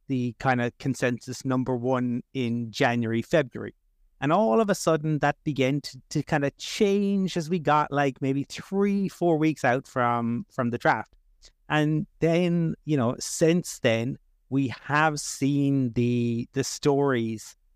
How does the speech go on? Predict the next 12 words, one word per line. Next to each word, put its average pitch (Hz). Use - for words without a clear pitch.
uh, 117
that 120
have 117
come 123
out. 156
We've 123
seen 127
Frank 120
Reich 123
at 113
the -
podium, 190